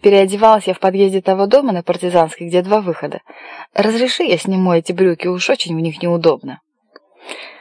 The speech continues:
Сняв брюки сына и чулок с головы, я сменила и обувь на её тапки, удобно расположилась в кресле и внимательно оглядела невестку.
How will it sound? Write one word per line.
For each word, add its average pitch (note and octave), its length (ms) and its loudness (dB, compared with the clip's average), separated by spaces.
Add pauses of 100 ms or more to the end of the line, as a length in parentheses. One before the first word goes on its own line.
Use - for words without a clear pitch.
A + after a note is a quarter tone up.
(220)
Сняв C4+ 320 2
брюки G3 360 -2
сына C#4+ 400 0
и G3 40 0
чулок F#3 360 -4
с E3+ 40 -8
головы, G#3 380 2
я A#3 160 4
сменила G#3 420 -2
и G3 100 4
обувь D#3+ 320 -2
на E3+ 140 -2
её F#3+ 140 2
тапки, - 380 -2
удобно G3+ 400 0
расположилась E3+ 600 -2
в - 40 -20
кресле A#3+ 360 0
и G3 40 -2
внимательно F#3 640 -2
оглядела E3 480 0
невестку. D#3+ 600 -8